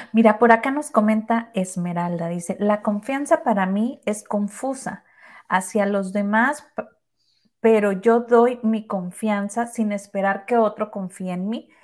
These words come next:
Solo doy de mi confianza y es lo que soy".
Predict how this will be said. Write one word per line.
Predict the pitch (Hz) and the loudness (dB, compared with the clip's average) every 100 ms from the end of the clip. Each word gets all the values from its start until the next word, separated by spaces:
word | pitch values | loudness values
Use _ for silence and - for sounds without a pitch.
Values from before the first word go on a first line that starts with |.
| _ | _
Solo | - 233 226 233 | -4 2 4 4
doy | 226 226 | 4 2
de | 220 226 | 0 -2
mi | 214 226 | -4 -6
confianza | 220 208 185 - 214 220 226 339 381 _ _ _ _ _ _ _ - | -4 -6 -6 -6 -6 -6 -8 -12 -14 _ _ _ _ _ _ _ -10
y | 202 190 | -6 -4
es | 185 190 | -4 -6
lo | 170 - | -10 -12
que | - | -20
soy". | - - - | -16 -14 -14